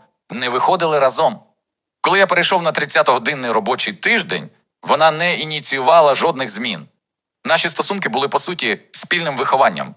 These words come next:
під одним дахом. Щойно я почав зустрічатися з іншими жінками, вона стала нишпорити.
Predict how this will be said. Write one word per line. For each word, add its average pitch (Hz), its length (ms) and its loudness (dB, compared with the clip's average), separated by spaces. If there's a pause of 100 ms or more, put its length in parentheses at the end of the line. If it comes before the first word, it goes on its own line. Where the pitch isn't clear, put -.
(140)
під - 160 -4
одним 202 260 -4
дахом. - 380 0 (680)
Щойно 165 280 0
я 165 100 4
почав 143 260 2
зустрічатися 120 640 -2
з 107 120 -2
іншими 113 280 -2
жінками, 117 460 0
вона 117 260 0
стала 113 300 4
нишпорити. - 760 -2